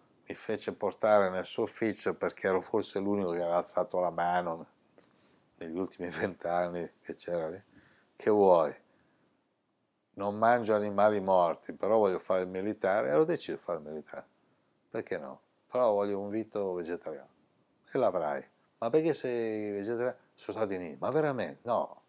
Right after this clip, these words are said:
"Ma sei stato in India?" "Sì, vieni qua." Mi sono avvicinato, ho aperto il libro. "Fa, sto leggendo questo libro. Conosco l'autore." "Conosci l'autore?"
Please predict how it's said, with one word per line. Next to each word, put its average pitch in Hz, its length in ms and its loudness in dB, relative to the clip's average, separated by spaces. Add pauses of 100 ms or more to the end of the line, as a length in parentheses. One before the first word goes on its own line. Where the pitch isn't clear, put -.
"Ma 127 100 -2
sei 151 160 -2
stato 156 240 0
in 135 80 -6
India?" - 160 -10
"Sì, 120 120 -10
vieni 131 280 -4
qua." 92 300 -2
Mi 85 100 -12
sono 120 200 -4
avvicinato, 139 640 -2
ho 95 40 2
aperto - 380 -2
il 120 80 -6
libro. 120 240 -4 (440)
"Fa, 117 180 2
sto - 180 -2
leggendo 117 300 0
questo 107 260 -2
libro. 78 240 -4
Conosco 120 400 -2
l'autore." 110 380 0
"Conosci 95 400 -6
l'autore?" 87 440 -4